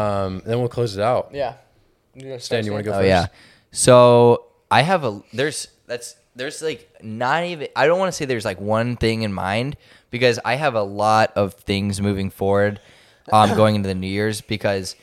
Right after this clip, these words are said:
Speaker 3: there's just a lot of shit that, not only that I wanna work on, but just, like, um, you know, what I have in mind. So the biggest thing I will say, and this is a big thing for you guys to think about. So twenty twenty-three going into it,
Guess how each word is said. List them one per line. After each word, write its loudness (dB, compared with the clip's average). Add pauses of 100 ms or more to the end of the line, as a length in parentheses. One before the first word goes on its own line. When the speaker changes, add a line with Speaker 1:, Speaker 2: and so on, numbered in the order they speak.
(420)
Speaker 3:
there's -4
just -8
a -4
lot -4
of -10
shit -4
that, -4
not 2
only 2
that -2
I 0
wanna -2
work -6
on, -8
but -10
just, -12
like, -8 (800)
um, 6 (520)
you -4
know, 4
what 4
I 4
have -2
in -6
mind. -6
So -2 (760)
the -4
biggest -2
thing -2
I 2
will 2
say, -2 (180)
and 0 (120)
this -4
is -4
a -2
big -2
thing -4
for -10
you -4
guys -2
to -8
think -8
about. -6
So -2 (920)
twenty -2
twenty-three -4
going 0
into 0
it, 0